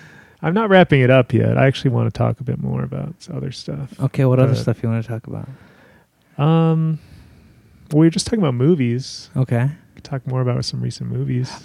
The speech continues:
Speaker 1: Uh, did you watch Tar?
Speaker 2: Yeah, I love that movie.
Speaker 1: Wasn't it good?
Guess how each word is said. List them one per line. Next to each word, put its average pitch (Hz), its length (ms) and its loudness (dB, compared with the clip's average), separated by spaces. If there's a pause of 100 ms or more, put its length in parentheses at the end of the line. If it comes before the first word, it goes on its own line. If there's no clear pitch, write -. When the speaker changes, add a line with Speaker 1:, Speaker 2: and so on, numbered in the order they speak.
Speaker 1:
Uh, 156 300 2
did 160 180 -2
you 214 60 6
watch 226 260 4
Tar? 175 460 2 (1040)
Speaker 2:
Yeah, 175 220 0
I 127 80 2
love 135 200 0
that 120 180 -2
movie. 127 340 -6
Speaker 1:
Wasn't 196 300 8
it 262 100 6
good? 185 400 6